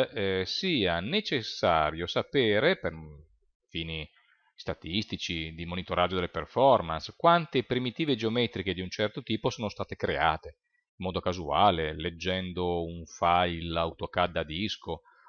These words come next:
o in base ai comandi dati dai menu con l'interfaccia grafica dall'utente. Insomma, quanti punti, in un certo punto del, dell'utilizzo, sono stati creati, ad esempio.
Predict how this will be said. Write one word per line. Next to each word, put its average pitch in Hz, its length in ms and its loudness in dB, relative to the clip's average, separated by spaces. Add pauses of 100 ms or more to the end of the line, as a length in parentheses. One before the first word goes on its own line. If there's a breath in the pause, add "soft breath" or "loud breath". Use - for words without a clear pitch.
(140)
o 87 120 -4
in 95 140 -4
base 92 240 6
ai 92 80 2
comandi 95 460 0
dati 87 540 2
dai 90 220 0
menu 90 320 -4
con 90 140 -6
l'interfaccia 85 500 -4
grafica 85 420 -2
dall'utente. 87 580 -4
Insomma, 98 280 -6 (460)
quanti 156 400 4
punti, 101 440 -6 (1200)
in 95 120 -8
un 92 100 -6
certo 127 280 6
punto 98 680 -4 (220)
del, 85 600 0
dell'utilizzo, 123 640 0
sono 196 180 -2
stati 92 320 2
creati, 71 460 -4
ad 76 100 -10
esempio. 78 480 -8